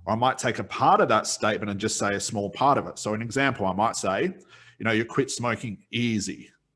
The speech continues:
And I have ten, fifteen seconds of a pause. That's it, easy now.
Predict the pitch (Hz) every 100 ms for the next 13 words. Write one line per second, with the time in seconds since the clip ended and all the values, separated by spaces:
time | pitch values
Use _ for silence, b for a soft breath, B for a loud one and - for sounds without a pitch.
0 | - 87 92 98 - - 110 107 107 104
1 | 107 104 - 104 107 98 92 - 110 185
2 | - B B B 110 156 - 104 107 -
3 | b b b b - 131 156 160 143 147
4 | 139 139 _ 101 101 85 -